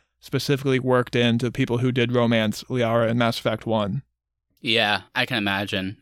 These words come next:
Speaker 2: Um, that's something I'm gonna pay attention for whenever I do do it.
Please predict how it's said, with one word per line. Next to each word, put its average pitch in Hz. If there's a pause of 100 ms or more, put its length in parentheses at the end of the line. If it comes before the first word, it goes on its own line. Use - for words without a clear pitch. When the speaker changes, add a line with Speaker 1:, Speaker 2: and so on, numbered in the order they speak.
(100)
Speaker 2:
Um, 98
that's 123
something 110 (280)
I'm 95
gonna 95
pay -
attention 104
for 185 (340)
whenever 107
I 104
do 101
do 131
it. 196